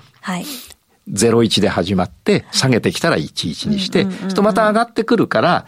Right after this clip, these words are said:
Speaker 2: 売りを切って買いを二にするとかね。
Speaker 1: はい。
Speaker 2: そういうゆっくり。
Speaker 1: あー、そうしたいな。
Speaker 2: うん、ゆっくりやった方がいい、
Speaker 1: 手締まりたくなります。
Speaker 2: ゆっくり。あの、慌てない。
Speaker 1: はい。
Speaker 2: それから、空売りがマイナスになってる人。
Speaker 1: はい。
Speaker 2: これ、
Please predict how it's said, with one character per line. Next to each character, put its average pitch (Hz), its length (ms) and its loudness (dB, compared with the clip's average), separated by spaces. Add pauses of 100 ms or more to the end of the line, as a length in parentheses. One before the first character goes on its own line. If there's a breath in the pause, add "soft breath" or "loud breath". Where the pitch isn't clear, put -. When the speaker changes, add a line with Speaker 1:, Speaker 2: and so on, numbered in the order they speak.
(300 loud breath)
Speaker 2:
売 131 100 2
り 139 120 6
を 135 60 4
切 - 120 -6
っ - 40 -20
て 107 140 -2
買 113 220 2
い 101 40 6
を 98 60 6
二 110 140 4
に 95 120 2
す - 120 -8
る 76 100 -6
と - 100 -14
か - 120 -4
ね。 135 60 0
Speaker 1:
は 190 180 -8
い。 - 100 -12
Speaker 2:
そ 147 160 4
う 151 40 6
い 135 100 6
う 98 60 4
ゆ 104 180 4
っ - 20 0
く - 240 -2
り。 175 60 0
Speaker 1:
あ - 20 -6
ー、 180 40 -6
そ 220 160 -2
う 214 40 0
し - 80 -4
た 208 120 -2
い 190 80 -2
な。 170 360 -4
Speaker 2:
う - 20 4
ん、 - 160 2
ゆ 117 160 4
っ - 80 -4
く - 140 2
り 156 80 4
や 135 60 2
っ - 20 -10
た - 80 0
方 113 60 0
が - 80 2
い - 20 0
い、 - 40 -2
Speaker 1:
手 104 60 4
締 - 20 4
ま - 40 0
り 165 40 -8
た - 20 -4
く - 40 0
な - 60 2
り - 40 -2
ま - 60 -8
す。 - 60 -10
Speaker 2:
ゆ - 20 -10
っ - 40 -16
く - 40 -20
り。 - 40 -20 (260)
あ 90 120 2
の、 92 160 2
慌 165 220 4
て 151 120 2
な 95 120 0
い。 - 60 -10 (100)
Speaker 1:
は 185 220 -4
い。 - 140 -8
Speaker 2:
そ - 100 0
れ - 40 0
か 190 80 2
ら、 160 80 0
空 220 320 2
売 269 80 4
り 254 100 4
が 247 80 4
マ 214 160 4
イ - 20 2
ナ 196 80 4
ス 165 80 2
に 170 60 2
な 151 60 2
っ - 60 -6
て - 60 -2
る 92 60 2
人。 - 240 -6 (140)
Speaker 1:
は 214 160 -2
い。 196 80 -6 (100)
Speaker 2:
こ - 140 0
れ、 - 100 0